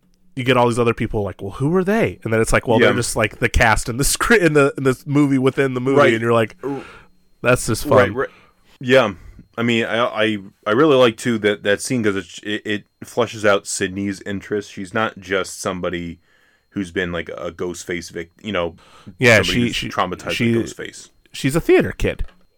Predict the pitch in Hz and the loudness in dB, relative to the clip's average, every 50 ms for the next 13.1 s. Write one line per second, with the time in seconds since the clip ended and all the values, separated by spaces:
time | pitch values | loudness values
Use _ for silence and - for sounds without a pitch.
0 | _ _ _ _ - 90 85 80 87 80 - 113 117 117 120 117 - - 123 113 | _ _ _ _ -14 -14 -10 -10 -10 -6 -2 0 2 2 2 0 0 2 2 2
1 | 107 107 104 - _ _ _ _ - - 131 147 160 127 131 120 117 110 104 101 | 4 2 0 -10 _ _ _ _ 0 4 6 6 6 4 4 2 2 2 2 0
2 | 113 98 - - 120 98 87 - 110 107 - 101 98 - - - - - - 104 | -6 -6 -2 -2 -2 -2 0 2 0 0 2 0 -4 -4 -6 -14 -10 -2 0 0
3 | 98 95 92 90 - _ - - 107 110 107 - - - - 120 117 104 85 - | 2 2 -2 -4 -8 _ -14 -10 -6 -6 -6 -8 -10 -12 -6 -6 -6 -6 -6 -6
4 | - 101 95 87 92 87 - - - 101 92 85 - - - 95 90 85 - - | -6 -6 -6 -6 -12 -14 -10 -4 -4 -2 -2 -4 -6 -8 -8 -8 -8 -8 -8 -10
5 | 85 80 - - 98 - - 98 87 80 80 78 80 - - - _ _ - 92 | -16 -16 -16 -20 -20 -14 -10 -10 -10 -10 -12 -14 -12 -12 -12 -14 _ _ -10 -8
6 | 87 80 82 85 80 85 87 82 80 78 78 _ _ _ _ - - - - - | -8 -8 -10 -14 -10 -10 -8 -8 -10 -12 -14 _ _ _ _ -20 -20 -16 -6 -2
7 | 101 95 113 104 98 92 - 127 123 120 110 - _ _ _ _ - - - - | 2 4 4 4 2 2 4 4 4 4 4 -2 _ _ _ _ -20 -20 -8 0
8 | - 113 113 113 113 107 - 113 120 - 123 113 113 117 117 117 139 160 139 110 | 2 4 4 4 2 2 0 -2 -2 2 2 2 2 2 2 4 6 6 6 6
9 | 113 120 110 135 143 135 120 107 104 107 104 104 98 - - 104 95 95 90 87 | 2 0 2 4 2 2 2 2 0 0 0 -2 -2 -2 -2 -4 -4 -4 -4 -4
10 | 85 87 85 - - 87 82 82 80 120 113 95 92 95 92 90 90 - - - | -4 -6 -6 -8 -12 -10 -8 -4 2 4 4 4 4 0 -2 -4 -4 -4 -4 -6
11 | 98 92 90 85 - 98 90 90 - - 110 98 - 135 147 - 113 98 - - | -6 -4 -4 -4 -4 -2 -2 -2 -2 -2 -4 -4 -2 -2 0 0 0 -4 0 2
12 | 123 120 113 - - 107 - 101 101 107 104 101 95 92 87 90 85 85 87 85 | 2 2 2 0 -6 -16 -14 -6 -2 -2 -2 -2 -2 -4 -6 -6 -8 -8 -8 -8
13 | 82 - | -8 -10